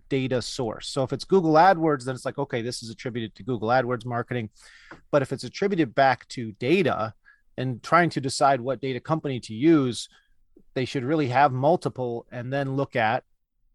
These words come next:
who's actually resulting in deals. 'Cause it doesn't matter if they give you more data, if their data looks better on the service, if they have flashier stuff. It's, it's really ultimately trackable to, "Oh, we sent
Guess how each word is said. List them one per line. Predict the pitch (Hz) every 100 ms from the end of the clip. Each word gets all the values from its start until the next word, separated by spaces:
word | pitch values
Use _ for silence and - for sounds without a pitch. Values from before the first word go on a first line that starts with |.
| _ _
who's | - 180 160
actually | 151 143 - 151
resulting | 139 127 123 139 127
in | 127
deals. | 185 165 101 -
'Cause | 127
it |
doesn't | 151 143
matter | 143 175
if | 151
they | 123
give | 117 95
you | 95
more | 147
data, | 143 135 123
if | -
their | 107
data | 98
looks | 95 131 143
better | - 139 135
on | 123
the | 117
service, | - 127 117 -
if | 107
they | 98
have | 101 98
flashier | 127 131 135 139 123
stuff. | - 131 - - - - _ -
It's, | 131 - - -
it's | 143 123
really | 113 143 151 143
ultimately | 135 135 127 131 127
trackable | 123 113 123 123
to, | - 131
"Oh, | 135 - - _
we | 123 135
sent | 151 143 147